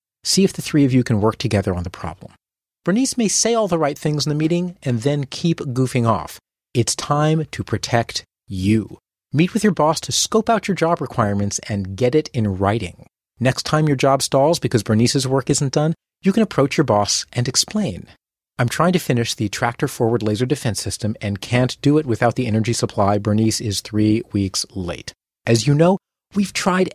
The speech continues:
everything. How would you like me to proceed?" Your boss, who we already know has, uh, issues with taking responsibility,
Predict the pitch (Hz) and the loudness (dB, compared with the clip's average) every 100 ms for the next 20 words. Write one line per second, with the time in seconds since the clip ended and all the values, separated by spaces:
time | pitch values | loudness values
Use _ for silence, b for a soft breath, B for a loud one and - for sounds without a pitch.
0 | - 160 143 120 113 104 85 - _ _ | -2 -2 0 -4 -2 -4 -4 -10 _ _
1 | _ - 139 156 156 117 110 123 117 143 | _ -2 0 0 0 0 0 -2 -4 -2
2 | - 226 - - _ _ - 117 117 147 | 0 -2 -6 -14 _ _ -4 0 2 2
3 | 143 - - _ - 107 101 101 123 127 | 0 -2 -8 _ -6 -2 0 2 2 2
4 | 98 107 - 95 98 95 - _ _ - | 2 0 -2 -2 -2 -4 -8 _ _ -8
5 | 92 92 92 90 - _ _ - 156 - | -4 -2 -2 -4 -8 _ _ 0 2 2
6 | - 92 151 - - - 107 98 101 - | 0 -2 -2 -2 -4 -4 -4 -2 -2 0
7 | 110 110 113 90 95 | 0 0 -2 -2 -6